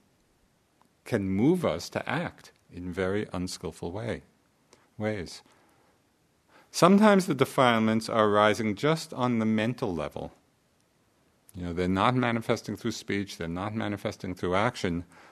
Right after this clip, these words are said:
but they are influencing our mind states. You know, and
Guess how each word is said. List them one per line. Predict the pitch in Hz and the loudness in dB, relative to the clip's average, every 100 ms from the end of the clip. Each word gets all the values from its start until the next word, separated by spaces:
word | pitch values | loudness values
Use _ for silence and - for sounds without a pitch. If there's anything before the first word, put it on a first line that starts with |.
| _ _ | _ _
but | 98 - | 0 4
they | 107 101 | 4 4
are | 95 92 | 4 2
influencing | 120 170 175 190 131 90 85 - 90 85 87 - | 2 0 0 -4 -2 -2 -4 -6 -6 -6 -8 -6
our | 92 | -6
mind | 90 101 107 | -4 -4 -6
states. | - - - - - - _ _ _ _ _ _ _ _ _ - | -8 -10 -12 -10 -14 -14 _ _ _ _ _ _ _ _ _ -16
You | 82 | -12
know, | 90 | -10
and | 92 85 90 90 - | -8 -8 -8 -10 -18